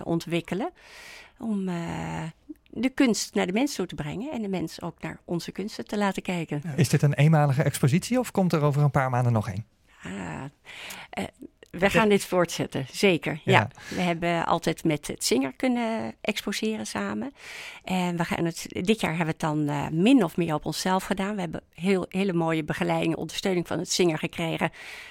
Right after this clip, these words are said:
Speaker 1: met, eh, website en etalage en flyers en dergelijke. En, eh, dus als we deze samenwerking, eh, kunnen voortzetten, dan, eh, gaan wij deze zeker herhalen.
Speaker 3: Ja. Tot slot, Mieke, is uw kunstwerk al verkocht?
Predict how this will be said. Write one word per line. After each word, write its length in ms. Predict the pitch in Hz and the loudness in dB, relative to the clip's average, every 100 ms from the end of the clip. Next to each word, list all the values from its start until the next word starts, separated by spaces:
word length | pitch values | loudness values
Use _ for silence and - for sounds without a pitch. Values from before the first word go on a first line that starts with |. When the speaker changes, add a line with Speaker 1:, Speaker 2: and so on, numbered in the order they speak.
| - | -8
Speaker 1:
met, 360 | 156 160 - - | -4 -4 -4 -6
eh, 600 | 160 156 151 151 151 156 165 | -4 -4 -4 -6 -6 -6 0
website 800 | 170 - - 175 160 156 - - | 0 0 -2 0 0 -2 -4 -6
en 200 | 143 139 | -4 -4
etalage 600 | 160 156 151 147 160 156 | -6 -4 -2 -2 -4 -4
en 540 | 160 - 151 147 151 - | -4 -4 -4 -4 -6 -10
flyers 560 | - 165 170 170 165 | -2 0 2 0 -2
en 100 | 165 | -4
dergelijke. 520 | 160 165 - 185 247 - - - - - - | -2 -4 -6 -6 -6 -8 -14 -14 -14 -16 -12
En, 340 | 185 180 175 185 | -6 -4 -4 -6
eh, 840 | 180 175 170 165 160 160 156 - 202 - - | -6 -6 -4 -6 -6 -6 -8 -8 -12 -14 -6
dus 200 | 180 - | -4 -2
als 160 | 160 | -4
we 60 | - | -4
deze 200 | 156 165 | -4 -2
samenwerking, 800 | 190 170 165 156 156 - 165 160 | 0 2 2 0 -2 -2 -4 -4
eh, 60 | 160 | -4
kunnen 200 | 160 156 | -6 -4
voortzetten, 500 | 147 - 156 - 165 | -6 -4 -6 -6 -8
dan, 280 | 151 156 | -6 -6
eh, 80 | 156 156 165 | -6 -6 -8
gaan 200 | - 170 | -6 -4
wij 120 | 165 | -2
deze 320 | 165 165 - | 0 -2 -4
zeker 380 | 170 185 - 185 - | -6 -6 -4 -4 -2
herhalen. 680 | 175 185 208 185 151 151 - - | 0 0 0 0 0 -2 -6 2
Speaker 3:
Ja. 180 | 139 117 - - _ - | 4 4 -2 -20 _ 0
Tot 160 | 156 | 0
slot, 280 | - 165 - | 4 2 6
Mieke, 240 | 156 147 127 | 4 6 2
is 160 | 131 131 | 4 4
uw 80 | 135 | 4
kunstwerk 380 | 151 135 139 | 4 4 4
al 80 | 139 | 2
verkocht? 420 | 123 - 185 - | 0 0 -2 -4